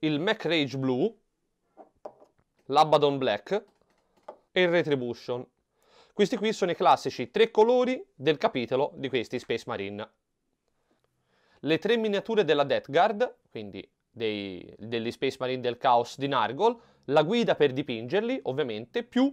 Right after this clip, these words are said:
combatti la tua prima battaglia. Con questo secondo set, che è il numero due, potete già iniziare a giocare. Avete tre Space Marine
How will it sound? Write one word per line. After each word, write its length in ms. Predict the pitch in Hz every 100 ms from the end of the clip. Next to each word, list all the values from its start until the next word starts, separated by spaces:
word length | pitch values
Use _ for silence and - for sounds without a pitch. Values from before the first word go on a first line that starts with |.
| -
combatti 400 | - 220 147 143
la 80 | 151
tua 80 | 143
prima 180 | 131 117
battaglia. 580 | 113 - 92 101 107 - _ _
Con 160 | - 262
questo 260 | 262 -
secondo 320 | 175 180 233 -
set, 320 | 196 185 220
che 160 | -
è 20 | 131
il 60 |
numero 300 | 202 247 277
due, 260 | 208 202 226
potete 360 | 262 160 175
già 80 | 175
iniziare 320 | 160 170 131
a 40 | 123
giocare. 360 | 120 101 104
Avete 280 | 151 117 117
tre 160 | - 196
Space 260 | - 214 -
Marine 420 | 247 285 262